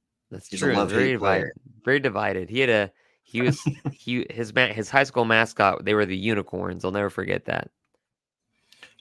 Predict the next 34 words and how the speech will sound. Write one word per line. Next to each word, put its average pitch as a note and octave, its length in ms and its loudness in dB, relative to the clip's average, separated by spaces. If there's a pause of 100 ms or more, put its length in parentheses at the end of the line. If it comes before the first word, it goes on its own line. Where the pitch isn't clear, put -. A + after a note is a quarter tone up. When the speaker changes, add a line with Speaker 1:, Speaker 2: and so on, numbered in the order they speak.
Speaker 2:
I'll C#3 100 0
never D3 260 6
forget G2 300 0
him F#2+ 580 -2
pretty D#3+ 140 2
much - 220 0
killing G#2 240 2
that E2+ 160 -4
Florida F#2 280 -2
State F#2 320 -4
receiver. D#2+ 600 -8 (1120)
And F2+ 140 -2
that, E2+ 260 -6
uh, E2 280 -4
that D#2+ 260 -4 (160)
was G2+ 180 -14
it F2 80 -10
one G#2 80 -2
of G#2+ 80 0
the F2+ 60 -2
opening G2 340 -2
games F2+ 640 -8 (840)
Speaker 1:
Was C3+ 220 8
Speaker 2:
when C#3+ 80 4
O E3+ 40 8
U G3 60 6
Speaker 1:
that G3 120 4
Speaker 2:
was F#3 120 -2
Speaker 1:
the F#3 60 -2
Speaker 2:
ranked, C3+ 240 4
like, D3 220 4
number D#3 160 4
Speaker 1:
one - 20 -
Speaker 2:
one? F#2 280 -2